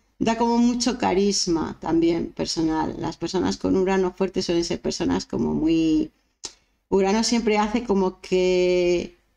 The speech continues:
las luces se pongan sobre ti, ¿no? O la mirada de la gente, que te, que estés ahí como en el foco, en el punto de mira de la gente, ¿no? Y, porque rige, una de las cosas que rige es el público, la fama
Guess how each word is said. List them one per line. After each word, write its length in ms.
las 920
luces 540
se 540
pongan 260
sobre 300
ti, 300
¿no? 220
O 160
la 140
mirada 380
de 120
la 120
gente, 680
que 100
te, 280
que 100
estés 320
ahí 180
como 220
en 80
el 160
foco, 560
en 120
el 160
punto 340
de 120
mira 460
de 180
la 100
gente, 420
¿no? 280
Y, 680
porque 220
rige, 480
una 200
de 80
las 120
cosas 160
que 80
rige 180
es 120
el 120
público, 680
la 200
fama 720